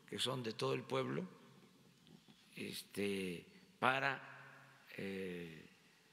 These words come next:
proteger o para aplaudir, eh, al, al gobierno. No queremos ese tipo de prensa,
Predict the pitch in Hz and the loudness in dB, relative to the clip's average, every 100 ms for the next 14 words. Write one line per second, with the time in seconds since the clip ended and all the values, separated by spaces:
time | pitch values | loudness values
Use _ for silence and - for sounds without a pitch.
0 | - - - - - - 101 107 107 92 | -20 -20 -20 -20 -16 -6 -4 -2 -2 2
1 | 127 135 120 - 101 95 92 87 85 - | 4 4 0 -2 -4 -2 -4 -4 -8 -8
2 | 92 104 104 113 127 127 - - - - | -4 0 0 2 2 2 -2 -10 -16 -20
3 | - - - - - - - - - 165 | -20 -20 -20 -20 -20 -20 -20 -20 -18 -18
4 | 151 - - - - - - - 95 98 | -20 -20 -20 -20 -20 -20 -20 -12 -2 0
5 | 95 90 85 80 71 - - 95 98 104 | 0 -4 -6 -10 -14 -20 -6 -2 0 2
6 | 101 92 - - - - - - - - | 0 -2 -6 -10 -10 -20 -20 -20 -20 -20
7 | - - - - 95 98 110 117 117 113 | -20 -20 -18 -8 -4 -2 0 2 2 2
8 | 104 95 85 - - 113 113 110 90 - | 0 -2 -6 -10 0 0 2 0 -2 -4
9 | - - - - - - - - 95 104 | -6 -12 -20 -20 -20 -20 -20 -6 0 2
10 | 95 - 104 - 101 92 90 87 110 113 | 0 -2 -6 -4 -4 -2 -2 -2 0 0
11 | 113 - 143 | 0 0 -2